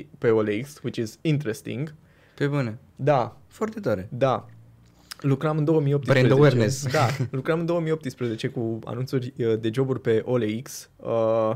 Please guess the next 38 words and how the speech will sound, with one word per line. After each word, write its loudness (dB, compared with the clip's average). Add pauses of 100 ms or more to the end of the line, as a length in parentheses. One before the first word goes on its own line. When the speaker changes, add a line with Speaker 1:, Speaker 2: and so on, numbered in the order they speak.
Speaker 1:
la, -4 (140)
uh, -8
agenția -4
respectivă -4 (440)
și -4
am -2
avut 0
așa 0
un -4 (520)
șoc. -4
Wow, 0
adică -4
eu -4 (100)
îmi -8 (240)
cumpăr 0
electronicele -4 (920)
cât 0
se 4
poate 2
de 4
mult 4
de 2
pe -4
O 2
L 2 (100)
X -6
și -2 (160)
then 4
there's 0
job 2
și -10
nu -2
știam -6
despre -10
chestia -8
asta -8
până -14
atunci. -16